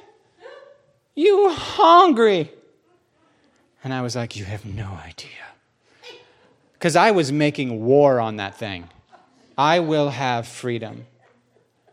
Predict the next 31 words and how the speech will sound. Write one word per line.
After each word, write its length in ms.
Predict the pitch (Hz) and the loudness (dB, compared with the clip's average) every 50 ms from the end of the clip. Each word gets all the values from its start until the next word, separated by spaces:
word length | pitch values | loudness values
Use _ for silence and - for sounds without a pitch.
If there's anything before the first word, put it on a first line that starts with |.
| _ _ _ _ _ _ _ _ | _ _ _ _ _ _ _ _
Right? 340 | 143 147 156 180 202 214 - _ _ _ _ _ _ _ _ _ _ _ _ _ _ _ _ _ _ _ _ _ _ _ _ _ _ _ _ - | 0 0 0 0 0 -4 -8 _ _ _ _ _ _ _ _ _ _ _ _ _ _ _ _ _ _ _ _ _ _ _ _ _ _ _ _ -14
So 140 | 160 - 143 | -10 -6 -4
I, 180 | 160 170 180 185 | -2 -2 -2 -4
so 120 | - 160 | -6 -8
say, 600 | - - 214 196 196 196 214 214 220 214 226 233 | -8 -6 -6 -6 -6 -8 -10 -10 -10 -8 -4 -2
here's 200 | 220 277 285 247 | -2 -2 -2 -2
a 20 | |
good 160 | 226 233 226 208 | -2 0 2 2
attitude 380 | 190 180 175 147 - 151 143 | 2 2 0 -2 -4 -6 -4
to 60 | 135 | -4
have. 300 | 127 131 113 110 113 - - _ _ _ - | -4 -4 -4 -4 -6 -8 -14 _ _ _ -10
Like, 220 | 220 135 131 127 - - _ _ _ _ _ _ _ | -6 -6 -6 -6 -6 -12 _ _ _ _ _ _ _
someone 260 | - - 180 180 190 180 | -8 -6 -6 -4 -2 -2
gives 160 | 175 170 147 | -2 -2 -2
an 60 | 156 | -2
altar 260 | 156 143 135 - - 117 | -4 -4 -4 -4 -6 -6
call. 300 | - 123 107 101 98 - _ _ _ _ _ - - - - _ _ _ _ _ _ _ - - _ _ - - _ _ _ - | -6 -6 -6 -6 -8 -14 _ _ _ _ _ -20 -20 -20 -20 _ _ _ _ _ _ _ -20 -20 _ _ -20 -20 _ _ _ -4
"I'll 180 | 127 139 139 | -2 0 0
be 140 | 117 123 117 | 0 0 -2
all 100 | 113 110 | -2 -2
right. 260 | 113 113 117 117 113 | -2 -4 -4 -4 -4
I 100 | 127 131 | -4 -4
don't 140 | 127 127 117 | -4 -4 -6
need 100 | 117 113 | -8 -8
to 60 | 110 | -8
make 200 | 110 110 107 - | -10 -12 -12 -14
a 40 | 107 | -16
fuss. 460 | - - - 110 110 110 - - - _ _ _ _ _ _ _ - | -14 -10 -10 -8 -8 -10 -12 -14 -18 _ _ _ _ _ _ _ -10
I'll 100 | 123 131 | -10 -8
just 200 | 117 113 - - | -8 -10 -10 -8
go, 160 | 120 117 | -8 -6